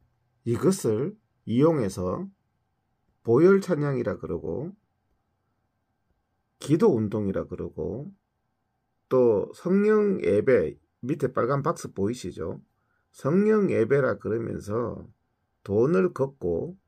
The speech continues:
이런 행각을 해서는 안 되는 겁니다. 이 시더스 사기 사건을 변호한 사람이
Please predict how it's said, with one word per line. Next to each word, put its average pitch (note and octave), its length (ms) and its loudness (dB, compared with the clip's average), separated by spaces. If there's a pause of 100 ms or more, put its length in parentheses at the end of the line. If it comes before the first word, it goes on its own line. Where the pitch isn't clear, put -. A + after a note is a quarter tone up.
(280)
이런 E3 360 0
행각을 E3+ 440 0
해서는 C#3+ 320 -8
안 - 160 -12
되는 A#2+ 220 -6
겁니다. F#2 580 -8 (1120)
이 C3+ 180 -2
시더스 G3 500 -2
사기 C3 360 -4
사건을 G#2+ 760 -2
변호한 A#2 460 0
사람이 G2+ 760 -4